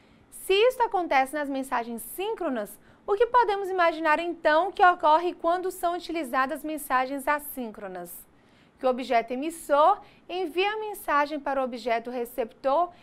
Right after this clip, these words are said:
e imediatamente continua o seu processamento, não esperando a resposta para prosseguir, como acontece nas, na comunicação síncrona. Percebemos, então, que dois métodos são executados simultaneamente.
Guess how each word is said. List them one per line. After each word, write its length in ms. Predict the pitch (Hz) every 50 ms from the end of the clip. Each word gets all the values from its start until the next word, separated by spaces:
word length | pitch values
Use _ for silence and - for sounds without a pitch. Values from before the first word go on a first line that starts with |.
| - - _ -
e 220 | 320 339 392 440
imediatamente 880 | 453 440 480 480 381 403 440 440 440 453 415 415 381 370 381 415 - -
continua 560 | - 427 427 370 - 427 403 381 381 403 427
o 40 | 427
seu 180 | 427 - 381 370
processamento, 1080 | 370 381 381 381 381 381 381 381 - 403 415 415 381 330 285 269 262 262 - 240 208 - - - _ _ _
não 220 | - 294 349 381 427
esperando 500 | 440 427 - - 359 339 330 320 330 330
a 40 | 339
resposta 640 | 330 359 381 392 381 - - - 285 285 294 294 302
para 240 | - 320 311 320 311
prosseguir, 800 | 311 339 339 330 330 - 392 392 330 262 226 226 214 202 - - _ _ _ _ _ _ _ -
como 240 | - 349 370 403
acontece 580 | 427 392 - 440 453 427 - 311 294 302 311 -
nas, 260 | 349 339 330 339 - -
na 120 | 330 311
comunicação 720 | 320 330 320 330 330 330 330 370 359 359 359 - 349 381
síncrona. 680 | 403 392 - - 302 269 262 262 233 214 214 190 185 180 180 _ _ _ _ _ _ _ _ _ _ _ _ _ _ _ _ - _ _ _ _ _ _ _ -
Percebemos, 640 | 370 392 392 392 - 403 381 381 415 453 480 427 349
então, 560 | 359 311 269 277 - 311 339 370 370 349 311
que 120 | 330 349
dois 440 | 285 254 269 330 392 453 480 - -
métodos 640 | 330 302 285 262 262 277 294 - 349 285 370 349 359
são 140 | - 381
executados 680 | 381 381 349 330 381 381 381 370 - 349 320 311 311 320
simultaneamente. 1120 | - - 349 349 349 349 339 339 359 370 403 453 427 359 262 214 190 175 - - - 214